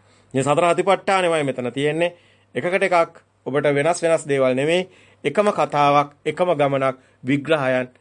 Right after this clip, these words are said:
කීපයක්. හොඳින් දකින්න ලැබෙනවා, හොඳින් අහන්න ලැබෙනවා. ඒ වගේම ඔබට ප්‍රායෝගිකව මේ මගේ යන හැටිත් අපි පෙන්වා දෙනවා.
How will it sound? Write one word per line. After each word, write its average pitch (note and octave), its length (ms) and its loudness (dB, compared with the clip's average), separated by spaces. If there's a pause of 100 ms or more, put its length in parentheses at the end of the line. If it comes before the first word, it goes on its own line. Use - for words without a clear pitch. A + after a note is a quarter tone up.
(160)
කීපයක්. B2 380 -8 (1300)
හොඳින් E3 240 2
දකින්න B2 400 -2
ලැබෙනවා, B2 380 -2 (480)
හොඳින් D3 240 0
අහන්න D3+ 320 -2
ලැබෙනවා. A#2 460 -4 (880)
ඒ C3+ 140 0
වගේම E3 360 4
ඔබට D#3+ 300 4
ප්‍රායෝගිකව C#3+ 680 2 (400)
මේ B2+ 140 -2
මගේ B2+ 300 0
යන B2+ 120 0
හැටිත් B2+ 360 -4
අපි A#2 280 -4 (220)
පෙන්වා A#2 360 -6
දෙනවා. A2+ 300 -14